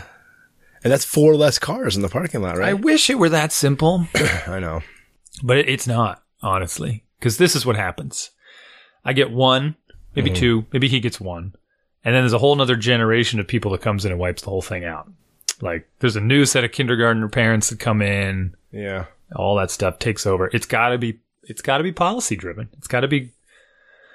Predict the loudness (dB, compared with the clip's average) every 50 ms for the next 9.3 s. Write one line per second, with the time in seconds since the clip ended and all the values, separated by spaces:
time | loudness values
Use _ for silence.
0 | -20 _ _ _ _ _ _ _ _ _ _ _ -8 -2 0 2 2 4 2 2
1 | 2 0 -2 2 2 2 2 2 -2 0 0 2 2 2 2 2 2 2 2 2
2 | 2 4 4 4 4 4 4 4 4 2 0 -2 -8 -12 -12 -14 -16 -16 -18 -20
3 | -20 -20 -20 -14 _ -2 0 0 2 2 2 2 2 2 2 2 4 4 4 4
4 | 4 4 4 4 4 4 4 4 2 0 -2 -6 -6 -6 -8 -14 -20 _ _ _
5 | _ _ _ _ _ _ _ -4 -2 -2 -2 -4 -2 -2 2 2 4 4 2 2
6 | 2 0 0 0 0 0 0 0 0 -2 0 0 0 0 -2 -4 -8 _ _ _
7 | _ -2 -2 0 0 0 0 -2 -2 -4 -4 -4 -2 -2 -2 -2 -2 -4 -8 -8
8 | -10 -12 -14 -16 -20 -10 -4 -4 -2 -2 -2 -2 -2 -4 -4 -4 -4 -6 -6 -6
9 | -4 -6 -6 -8 -10 -12